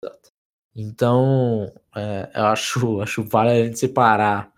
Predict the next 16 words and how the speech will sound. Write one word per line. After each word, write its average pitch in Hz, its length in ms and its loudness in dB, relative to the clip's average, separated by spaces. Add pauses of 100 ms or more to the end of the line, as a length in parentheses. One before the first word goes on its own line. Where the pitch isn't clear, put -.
(220)
o 113 140 -8
joio 117 300 0
do 117 120 -10
trigo 113 380 0
nesse 110 260 -4
caso, 113 440 0 (400)
porque - 160 -2
o 107 100 2
Chase 110 320 2
Young 117 260 2
é 117 100 4
um, 117 340 -4 (840)
uma 113 120 -2
coisa 113 400 -2
surreal, 110 580 0
assim. 92 260 -10